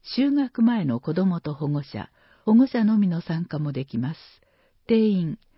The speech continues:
会場五組、オンライン五組。申し込み問い合わせ、九月二十日水曜から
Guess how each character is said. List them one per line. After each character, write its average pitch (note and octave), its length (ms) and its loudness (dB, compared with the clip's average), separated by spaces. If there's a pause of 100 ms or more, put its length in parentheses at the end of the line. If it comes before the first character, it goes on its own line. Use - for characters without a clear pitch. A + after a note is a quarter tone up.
(160)
会 A#3+ 260 0
場 G3+ 280 -2
五 F3+ 160 0
組、 A2+ 380 -4 (300)
オ G#3+ 140 4
ン A#3 100 8
ラ A3+ 140 0
イ D#3 100 -2
ン A#2+ 80 -2
五 D3+ 140 -2
組。 G#2+ 360 -8 (760)
申 A#3 200 4
し - 160 -8
込 F#3+ 100 -2
み E3+ 160 -2
問 F3 240 0
い F3 60 -2
合 D#3 80 -4
わ D3+ 140 -6
せ、 - 280 -8 (460)
九 - 140 -2
月 C4+ 260 4
二 F3 160 -4
十 - 120 -20
日 F#3+ 160 -4
水 A3 280 0
曜 G#3+ 180 0
か C3 160 -8
ら A#2 200 -8